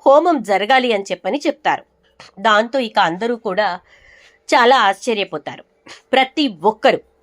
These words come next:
ఈ ఇంటికి సంబంధం ఉన్నటువంటి ప్రతి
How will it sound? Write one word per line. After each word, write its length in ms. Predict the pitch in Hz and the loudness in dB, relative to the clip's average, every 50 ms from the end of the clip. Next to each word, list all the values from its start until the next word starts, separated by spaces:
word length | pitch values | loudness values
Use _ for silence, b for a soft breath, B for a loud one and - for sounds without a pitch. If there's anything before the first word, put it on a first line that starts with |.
| _ _ _ _ _ - | _ _ _ _ _ -2
ఈ 200 | 254 302 339 381 | 0 2 2 2
ఇంటికి 420 | 392 392 415 415 415 - - 403 | 2 0 -2 -2 -2 -2 0 0
సంబంధం 540 | 403 - 359 277 285 294 311 302 294 294 285 | 0 0 0 0 2 2 2 2 2 2 0
ఉన్నటువంటి 540 | 277 269 262 262 254 254 233 233 233 233 240 | 0 0 0 -2 -2 -2 -2 -4 -4 -4 -6
ప్రతి 580 | 226 - 262 285 302 294 - - 349 330 277 | -6 0 0 0 0 0 -2 -6 -6 -6 -4